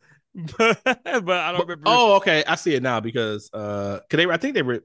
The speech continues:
Speaker 2: they replied to me or something. Um, basically said Whit, Whit was a cop. Um,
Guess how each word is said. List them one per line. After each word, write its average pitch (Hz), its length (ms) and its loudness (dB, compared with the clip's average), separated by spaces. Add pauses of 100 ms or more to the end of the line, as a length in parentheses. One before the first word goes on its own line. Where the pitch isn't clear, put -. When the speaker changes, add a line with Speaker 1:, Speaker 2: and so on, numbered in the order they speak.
Speaker 2:
they 131 80 -4
replied 131 440 -2
to 95 80 -10
me 117 240 -4
or 101 100 -6
something. 104 400 -14 (420)
Um, 117 640 2 (320)
basically 160 380 0
said 123 40 2
Whit, 151 300 0
Whit 147 240 -2
was 147 140 -4
a 127 60 -8
cop. 131 380 -2 (600)
Um, 113 600 -6